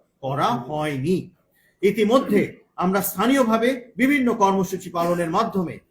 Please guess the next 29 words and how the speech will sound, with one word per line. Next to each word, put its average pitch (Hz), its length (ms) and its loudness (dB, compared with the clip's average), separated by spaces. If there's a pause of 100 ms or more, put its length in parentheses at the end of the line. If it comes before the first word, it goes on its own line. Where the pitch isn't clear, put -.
সরকারের 170 500 -2
শুভদৃষ্টি 214 640 0
আকর্ষণের 196 540 -4 (260)
চেষ্টা - 400 -4
করেও 202 480 4 (320)
ব্যর্থ 180 340 0
হয়েছি। 165 540 0 (240)
আপনাদের 180 380 -2
বলে 196 220 2
রাখতে 214 300 -2
চাই, 247 320 2 (260)
আমরা 180 520 2 (100)
মাননীয় 180 360 2
প্রধান 190 340 0
উপদেষ্টার 180 560 -2 (220)
অ্যাপয়েন্টমেন্ট 196 640 -2
চাইব। 190 280 2 (580)
আমরা 180 240 2
এই 202 140 4
বিষয়টি 196 580 0 (120)
সরাসরি 226 680 2 (160)
তাকে 175 240 -4
জানানোর 160 460 -2 (260)
এই 170 140 -2
সুযোগ 214 460 0
যেন 160 200 -4
তিনি 151 220 -8
আমাদের 143 360 -6
দেন, 254 320 2